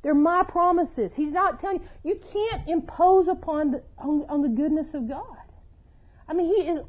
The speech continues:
altogether good. I mean, when He chose to define Himself, He said, "God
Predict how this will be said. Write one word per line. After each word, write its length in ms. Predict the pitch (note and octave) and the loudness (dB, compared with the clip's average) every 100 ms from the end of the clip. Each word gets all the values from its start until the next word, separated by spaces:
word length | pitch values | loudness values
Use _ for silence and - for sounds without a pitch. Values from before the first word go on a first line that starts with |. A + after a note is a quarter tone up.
| - | -6
altogether 760 | C#4 D#4+ F4+ E4+ C#4 D#4 D4 B3+ | 2 4 4 2 -2 -2 -2 -4
good. 340 | C#4 D#4 G#3 | -4 -4 -4
I 60 | C4+ | -2
mean, 120 | D#4+ | 0
when 140 | F4+ | 2
He 80 | E4+ | 0
chose 400 | - F#4+ G4+ F#4+ | 0 2 2 0
to 80 | D4+ | -4
define 400 | D#4 - E4 F#4+ | -8 -6 -4 -4
Himself, 400 | E4+ - B3 A#3+ | -4 -6 -8 -8
He 100 | B3 | -10
said, 300 | - A3+ F#3+ | -10 -10 -10
"God 480 | C4 C#4+ F4 F#4 | -8 -6 -4 -6